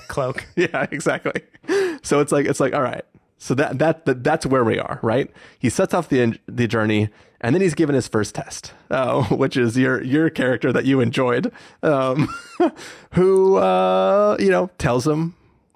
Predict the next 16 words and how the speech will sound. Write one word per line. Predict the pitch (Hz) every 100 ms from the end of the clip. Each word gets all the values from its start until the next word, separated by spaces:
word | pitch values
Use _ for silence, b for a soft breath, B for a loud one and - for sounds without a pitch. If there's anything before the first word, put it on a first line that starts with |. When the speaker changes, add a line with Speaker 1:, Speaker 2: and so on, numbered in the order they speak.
| 165
Speaker 1:
the | 147
path | 147 123 143 -
to |
find | 165 123 135
the | 139
Green | 147
Chapel, | - 117 - 123 143 b b b -
and | 131 143
then | 170 175 -
asks | 151 - -
for | 165
some | - 139
sort | 135 117
of | 107
payment. | - - - _ - _ _ b b b b
The | 143 156 147